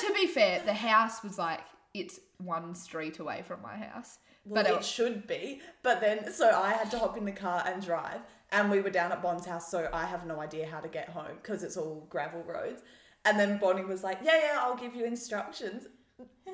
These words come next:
Speaker 2: Definitely not in that voice. <laughs>
Speaker 1: No, I put on,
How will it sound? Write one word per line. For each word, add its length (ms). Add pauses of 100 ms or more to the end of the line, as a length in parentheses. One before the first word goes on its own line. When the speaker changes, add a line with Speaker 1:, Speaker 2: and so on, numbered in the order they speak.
(300)
Speaker 2:
Definitely 420
not 160
in 100
that 180
voice. 320
<laughs> 20
Speaker 1:
No, 60 (800)
I 320 (500)
put 160
on, 240